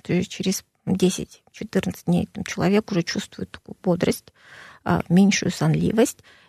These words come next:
и, э, бросает принимать. А, но нельзя, потому что вначале повышается, при на-, э, тогда, когда человек начинает принимать препарат железа, вначале повышается гемоглобин,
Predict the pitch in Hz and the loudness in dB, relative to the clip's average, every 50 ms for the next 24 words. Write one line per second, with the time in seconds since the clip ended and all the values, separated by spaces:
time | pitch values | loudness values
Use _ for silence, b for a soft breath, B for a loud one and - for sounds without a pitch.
0 | b b _ - - 254 269 285 285 - - - - 220 208 190 180 - - - | b b _ -4 0 2 2 2 2 2 0 -2 -2 -2 -2 -2 -4 -4 -8 -8
1 | - - - - - 202 175 180 - - - - - 185 180 175 160 170 175 - | -6 -6 -4 -2 -2 -2 -2 -2 -4 -8 -8 -2 0 2 2 2 2 0 -2 -6
2 | - _ _ _ _ _ _ _ _ _ _ _ _ _ - 185 185 185 175 180 | -12 _ _ _ _ _ _ _ _ _ _ _ _ _ -2 2 2 4 4 2
3 | 190 - _ - 202 202 208 214 208 - - - - 214 214 202 185 - - 156 | 0 -2 _ 6 8 8 8 8 6 4 2 6 8 8 8 8 4 -2 -2 -4
4 | 156 - - - _ _ _ - - - 196 190 175 170 - - - - - B | -4 -6 -8 -12 _ _ _ -6 2 4 6 6 6 4 0 -2 -8 -14 -16 B
5 | B B B B B B B B - 214 254 311 - - - - - 160 - - | B B B B B B B B 6 6 6 6 4 2 0 2 2 2 0 0
6 | 196 226 _ _ _ - - 196 - 202 - - 233 233 226 220 - - 175 151 | -2 -4 _ _ _ -10 -6 -2 0 0 2 4 4 4 4 4 2 0 0 0
7 | - _ _ _ - - 214 202 175 160 147 - - - 95 - - - 190 - | -2 _ _ _ -2 2 4 4 4 4 2 0 -2 -4 -4 -2 0 -2 0 2
8 | 160 165 - 185 202 - - - 196 185 - - 180 - - - 175 165 - - | 2 2 2 0 -4 -4 0 2 4 4 4 4 0 0 2 2 2 0 0 0
9 | - - 190 185 180 - 190 - - - - 196 180 180 190 190 - 180 185 208 | 0 2 2 2 2 0 -2 -4 -6 -8 -4 -2 0 0 0 0 2 2 4 4
10 | 254 294 - 208 185 190 196 214 - - 185 180 - - 214 214 202 - - 196 | 4 4 4 4 4 6 4 4 2 0 -2 -4 -4 -4 -4 -4 -4 0 0 0
11 | 202 - - 190 190 - 202 196 214 208 220 233 - 311 | -2 -2 -2 -2 2 4 4 4 6 4 4 4 4 2